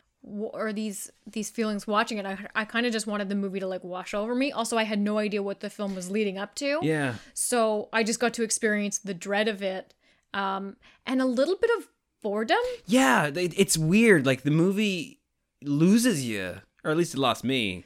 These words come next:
Speaker 1: Yeah.
Speaker 2: Like, I'm still paying attention to it. I'm still very intrigued, but at some point, I was worried that there wasn't gonna be anything at the end.
Speaker 1: Mm-hmm. And then it's just like, okay, I get it, imagery and stuff. But then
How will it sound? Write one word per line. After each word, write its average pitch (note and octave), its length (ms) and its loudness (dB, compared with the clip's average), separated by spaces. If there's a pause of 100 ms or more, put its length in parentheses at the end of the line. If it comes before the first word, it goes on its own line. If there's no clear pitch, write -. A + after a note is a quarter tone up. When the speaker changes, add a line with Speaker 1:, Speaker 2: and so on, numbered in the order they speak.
(120)
Speaker 1:
Yeah. D4 540 0
Speaker 2:
Like, F#3+ 140 6
I'm G#3+ 100 6
still D4+ 180 4
paying A3 240 4
attention F3 360 0
to E3+ 140 2
it. D#3 60 2
I'm D#3 80 2
still F#3+ 460 4
very E3+ 460 6
intrigued, D3 720 2
but C3+ 100 2
at C3 120 -2
some E3+ 220 2
point, C#3 380 0 (380)
I A#2+ 180 4
was A2 240 -2
worried B2 880 6
that A2 320 -2
there A#2+ 100 0
wasn't A2+ 380 -2
gonna G2 220 -4
be G2+ 300 -4
anything F2+ 720 -6
at E2 160 -12
the D2 200 -14
end. - 340 -12
Speaker 1:
Mm-hmm. C#4+ 800 0
And C#4 160 0
then C#4+ 80 0
it's C#4 100 -2
just C4+ 140 -4
like, C4+ 100 0
okay, D4 380 0
I C4 80 2
get C4+ 240 0
it, B3 160 -2
imagery A#3 560 -2
and G#3 100 -6
stuff. G3+ 300 -8
But G#3+ 140 -8
then A#3 280 -2